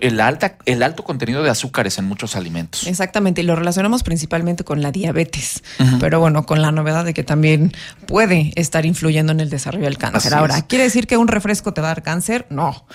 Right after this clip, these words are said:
Speaker 2: O sea, es como las personas que fuman se van a morir de cáncer de
Speaker 1: ¿Porque
Speaker 2: pulmón.
Speaker 1: se fumaron un cigarro?
Speaker 2: Pues no.
Speaker 1: No.
Speaker 2: Simplemente cada que nosotros estamos incluyendo estos alimentos en nuestra dieta diaria, bueno, nos estamos comprando más boletitos para la rifa y
Speaker 1: Así
Speaker 2: probablemente
Speaker 1: es.
Speaker 2: despertemos la genética, si es que la tenemos por
Speaker 1: Y,
Speaker 2: ahí.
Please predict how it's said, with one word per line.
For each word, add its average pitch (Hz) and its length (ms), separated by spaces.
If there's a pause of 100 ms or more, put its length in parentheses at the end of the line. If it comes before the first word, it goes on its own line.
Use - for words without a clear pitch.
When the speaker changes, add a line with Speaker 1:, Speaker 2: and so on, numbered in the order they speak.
(200)
Speaker 2:
O 156 100
sea, 147 200
es 165 180
como 180 240
las 143 200
personas 170 360
que 156 100
fuman 170 300
se 165 80
van 160 140
a 175 40
morir 160 280
de 165 80
cáncer 160 260
de 160 80
Speaker 1:
¿Porque 156 220
Speaker 2:
pulmón. 170 140
Speaker 1:
se - 40
fumaron 135 320
un 151 140
cigarro? 135 560
Speaker 2:
Pues 110 160
no. 110 60 (160)
Speaker 1:
No. - 100 (160)
Speaker 2:
Simplemente 247 720
cada 214 220
que 160 100
nosotros 165 320
estamos 165 440 (120)
incluyendo 180 640
estos 185 240
alimentos 151 480
en 156 80
nuestra 147 300
dieta 151 260
diaria, 165 360
bueno, 170 320
nos 170 120
estamos 156 280
comprando 151 340
más 156 280
boletitos 190 680
para 143 200
la 147 160
rifa 180 280
y 220 40
Speaker 1:
Así 196 60
Speaker 2:
probablemente 147 560
Speaker 1:
es. 190 40
Speaker 2:
despertemos 147 500
la 139 80
genética, 147 460
si 151 100
es 151 80
que - 100
la 151 100
tenemos 147 340
por 135 160
Speaker 1:
Y, 127 40
Speaker 2:
ahí. - 140